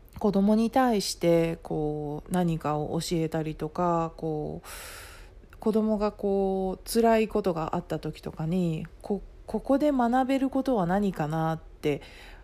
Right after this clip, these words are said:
問いかけられる親になれるって素晴らしいって、素晴らしいことだなと私は思っているんですね。で、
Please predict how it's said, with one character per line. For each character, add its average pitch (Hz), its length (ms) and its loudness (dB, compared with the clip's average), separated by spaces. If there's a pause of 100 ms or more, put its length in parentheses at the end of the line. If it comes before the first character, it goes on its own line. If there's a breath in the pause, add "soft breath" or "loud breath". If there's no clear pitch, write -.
(140 loud breath)
問 233 240 6
い 208 40 -6
か 214 160 0
け 220 160 0
ら 208 140 4
れ 208 140 2
る 160 200 0
親 170 300 2
に 160 160 0
な 151 160 -2
れ 160 160 0
る 156 60 -2
っ 151 40 -4
て - 460 -6
素 - 240 -2
晴 202 120 6
ら 202 120 4
し 233 380 -2
い - 20 0
っ 185 60 -4 (280)
て、 151 240 0 (340)
素 - 140 -12
晴 190 140 4
ら 208 80 4
し 240 160 -2
い 214 40 -6
こ 175 140 -2
と 170 120 0
だ 147 120 -2
な 151 200 -2
と 143 120 -4
私 151 320 -4
は 151 140 -4
思 160 180 -4
っ - 20 -6
て - 140 -8
い 156 60 -4
る 147 100 -8
ん 147 60 -8
で 143 60 -10
す - 100 -10
ね。 160 200 -8
で、 185 220 -2